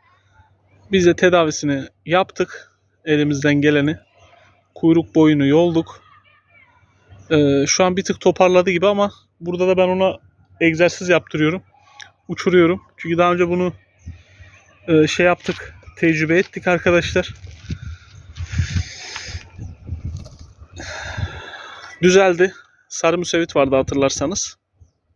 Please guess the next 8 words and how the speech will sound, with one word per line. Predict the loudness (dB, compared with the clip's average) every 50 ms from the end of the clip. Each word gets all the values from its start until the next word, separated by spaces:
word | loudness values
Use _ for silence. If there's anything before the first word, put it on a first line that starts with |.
| _ _ _ _
O | -8 -6
kuş | -6 -6 -8 -6
düzeldi | -2 0 2 2 2 2 2 0
arkadaşlar. | 0 0 -2 -4 -6 -6 -6 -6 -6 -8 -8 -8 -12 -18 _ _ _
Hatta | -10 -10 -6 _ -4
uçmaya | -4 -4 -6 -2 2 2 2 4
bile | 2 0 0 0
başladı. | -2 -4 -4 -4 -4 -4 -4 -8